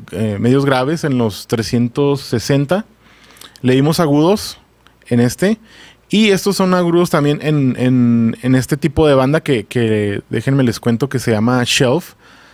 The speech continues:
Lo podemos ver, visualizar mejor aquí en este. Si se fijan, cuando está usando este, son puras como campanita, campanitas que le llaman bell,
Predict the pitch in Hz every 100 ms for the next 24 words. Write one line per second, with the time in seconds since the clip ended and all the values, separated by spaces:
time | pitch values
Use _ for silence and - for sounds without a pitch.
0 | _ - _ - 127 113 120 127 139 135
1 | - 123 - 117 104 117 135 139 131 143
2 | 139 135 - 160 151 127 117 127 156 151
3 | 120 - _ _ _ _ _ _ - 127
4 | 120 139 143 151 151 - 175 196 _ _
5 | - - _ - _ _ - 160 147 160
6 | 165 185 175 139 135 123 127 139 - -
7 | 143 127 123 139 165 196 - 135 123 117
8 | 135 139 110 110 101 110 131 180